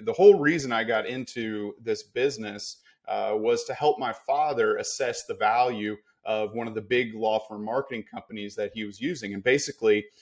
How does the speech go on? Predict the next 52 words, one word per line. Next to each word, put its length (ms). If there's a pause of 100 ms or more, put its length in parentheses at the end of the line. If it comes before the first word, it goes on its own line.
he 120
would 120
get 80
a 60
report 440
each 220
month 300 (300)
that 320
would 340
have 180
a 40
lot 160
of 100
graphs 580
and 180
show 200
impressions 800
and, 100 (220)
and 100
show, 480 (260)
uh, 220
visits 520
and, 180
and 140
things 200
like 220
that. 280 (280)
But 260 (480)
when, 440
you 140
know, 60
you 180
talk 340
with 120
him 360
and 460
you'd 140
ask 300
him, 100
"Well, 460 (100)
you 220
know, 120
is 100
it 80
working? 540
Do 80
you, 720
what 160
do 60
you 60
think?" 340
And 120